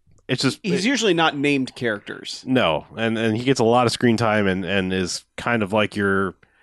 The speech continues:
Speaker 1: Carl from Die Hard at this one. You know, he's
Speaker 2: Mm-hmm.
Speaker 1: like, he's just this killing force dude that just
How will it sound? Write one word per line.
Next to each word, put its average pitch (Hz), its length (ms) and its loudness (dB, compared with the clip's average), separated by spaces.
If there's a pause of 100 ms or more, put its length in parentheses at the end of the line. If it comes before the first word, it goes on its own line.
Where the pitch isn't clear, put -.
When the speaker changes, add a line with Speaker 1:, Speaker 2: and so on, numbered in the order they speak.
(400)
Speaker 1:
Carl 101 460 2
from 101 380 -2 (200)
Die 110 180 2
Hard 98 280 0
at 92 80 -4
this 92 180 -6
one. 87 180 -2
You 87 60 -4
know, 90 100 0
he's 95 120 0
Speaker 2:
Mm-hmm. 87 80 0
Speaker 1:
like, 92 180 -2
he's 92 220 -8
just - 260 -10
this 98 220 -4 (520)
killing 107 380 -2
force 113 400 2
dude 104 320 2
that 98 140 -2
just 101 180 -6